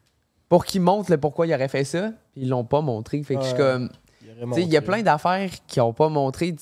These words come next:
Speaker 1: dites-vous que ce qui est montré, c'est parce que c'est comme le crunchy de la journée, tu sais. Fait que si c'est crunchy, ils vont le montrer. Puis ils ont pas montré pourquoi il a fait ça. Fait que,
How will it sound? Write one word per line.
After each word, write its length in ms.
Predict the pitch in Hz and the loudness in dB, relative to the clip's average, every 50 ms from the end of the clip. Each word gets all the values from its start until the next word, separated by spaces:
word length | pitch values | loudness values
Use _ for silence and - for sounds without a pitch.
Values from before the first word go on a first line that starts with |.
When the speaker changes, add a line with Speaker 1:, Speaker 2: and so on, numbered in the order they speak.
| - - | -14 -12
Speaker 1:
dites-vous 400 | 143 151 175 175 165 175 208 233 | 0 0 0 0 2 -2 -6 -4
que 180 | - - 156 151 | 0 0 0 0
ce 140 | 151 - | 0 -2
qui 140 | - - 175 | -2 -2 0
est 40 | 175 | 0
montré, 360 | 175 165 156 160 - - 208 | 2 0 0 0 -2 -4 -6
c'est 100 | 185 - | -4 0
parce 160 | - 143 147 | 0 0 0
que 60 | - - | 0 -4
c'est 100 | 147 135 | 0 2
comme 160 | 160 156 156 | 2 2 2
le 80 | 143 131 | 0 -2
crunchy 500 | - - 139 127 123 123 - - - 139 | 0 -2 -2 -2 -2 -4 -6 -8 -8 -2
de 60 | 127 | 0
la 140 | 131 123 117 | 0 0 0
journée, 380 | 117 123 120 117 117 113 110 107 | -2 -4 -4 -4 -4 -6 -6 -8
tu 60 | - | -6
sais. 200 | - 139 143 139 - _ _ _ _ _ _ _ | -4 -4 -4 -4 -8 _ _ _ _ _ _ _
Fait 100 | 147 156 | -2 -2
que 80 | 147 - | -2 -2
si 160 | - 226 247 | -4 -4 -4
c'est 160 | - - 185 | -2 -2 -2
crunchy, 600 | 160 - 170 156 156 151 - - 185 190 190 - _ _ _ - | 0 0 0 -2 -2 -4 -4 -4 -4 -4 -4 -8 _ _ _ 0
ils 100 | 143 147 | 0 2
vont 120 | 139 147 147 | 2 2 0
le 60 | 143 | 0
montrer. 360 | 135 123 120 120 123 120 - - - | -2 -2 -4 -4 -6 -8 -10 -10 -6
Puis 280 | - 147 143 139 - - | -4 -2 -2 -2 -4 -4
ils 80 | 135 | -4
ont 100 | 147 147 | -4 -2
pas 120 | 151 180 180 | -2 -2 -2
montré 280 | 160 135 120 120 135 | -2 -4 -2 -2 -4
pourquoi 440 | 127 - _ - 123 113 - - 127 | -4 -4 _ -8 -8 -6 -4 -4 -2
il 60 | 120 117 | -2 -4
a 20 | |
fait 140 | 120 - 135 | -6 -6 -8
ça. 160 | 131 - 139 | -6 -8 -8
Fait 160 | 135 139 131 | -6 -6 -6
que, 40 | 123 | -8